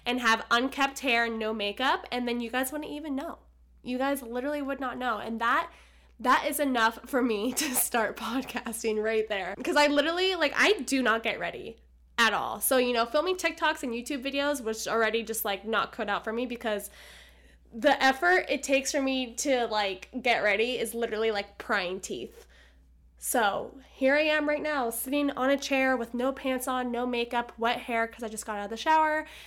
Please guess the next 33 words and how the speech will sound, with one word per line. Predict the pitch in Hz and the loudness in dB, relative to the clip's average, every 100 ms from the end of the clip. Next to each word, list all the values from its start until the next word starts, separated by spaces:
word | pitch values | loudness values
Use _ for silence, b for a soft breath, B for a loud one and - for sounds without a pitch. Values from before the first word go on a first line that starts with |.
| B B | B B
and | - 247 | -4 0
we | 247 | 4
are | 294 | 4
doing | 262 262 262 | 2 2 0
our | 220 233 | 0 -2
thing. | 247 - 262 226 - | -2 -4 -4 -4 -2
Just | 359 359 | -2 0
kind | 392 440 | 2 2
of | 453 | 2
a | 427 | 0
brief | 277 285 | 0 0
overview | - 247 240 233 240 233 | -2 -2 -4 -2 0 0
of | - 220 | 0 -2
what | 214 233 | -2 -2
this | 233 254 | -2 -6
podcast | - 214 214 - 214 208 208 - - B B B | -2 -2 -2 -4 -2 0 0 -2 -4 B B B
is | 254 233 | -2 0
even | 226 | -2
gonna | 220 202 | -2 -6
be. | 208 214 | -6 -4
Like, | 220 220 | -4 -2
what | 240 311 311 | 2 4 4
is | 254 233 226 - - - | 4 4 2 0 -4 -4
Basic | 214 220 220 202 | -2 0 -4 -8
Bitch | - 196 - | -8 -8 -4
Diaries? | 113 113 113 - - - b b b b b _ _ _ | -4 -4 -8 -12 -14 -18 b b b b b _ _ _
It | 339 403 | 0 4
is | 453 | 4
exactly | 440 311 226 220 220 233 247 240 240 - | 4 2 4 4 4 2 2 2 -4 -4
what | 214 226 | -2 0
the | 220 | -2
title | 208 196 - 202 | -4 -6 -6 -4
says, | - - 208 | -6 -6 -6